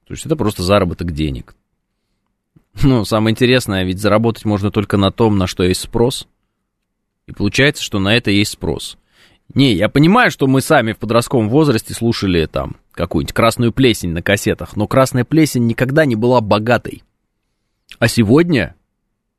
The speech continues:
а сегодня современная «Красная плесень» и «Сектор газа», <laughs> понимаете, это самые состоятельные люди. М? Они зашлаковывают вам мозги.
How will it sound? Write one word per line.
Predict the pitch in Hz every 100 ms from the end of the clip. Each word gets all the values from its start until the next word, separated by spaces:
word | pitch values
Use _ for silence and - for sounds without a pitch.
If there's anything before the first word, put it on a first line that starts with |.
| _ _ _
а | 101
сегодня | - 123 120 104 73 82 92
современная | - 123 127 127 107 85 76
«Красная | - 117 98 95 90
плесень» | - 143 180 - 87 _ _ _ _
и | 120
«Сектор | - 139 - 107
газа», | 117 101 - - _ _ -
<laughs> | 185 - 165 _ _
понимаете, | 107 113 131 160 - 73 _ _
это | - -
самые | - 160 202
состоятельные | - - 156 165 165
люди. | 143 156 - - _ _ _ _ _ _ _ _ _ -
М? | 220 285 _ _ _ _ _ _ _ _ -
Они | 120 135
зашлаковывают | 127 131 156 151 - 147 117 104
вам | 113 110
мозги. | 117 123 127 160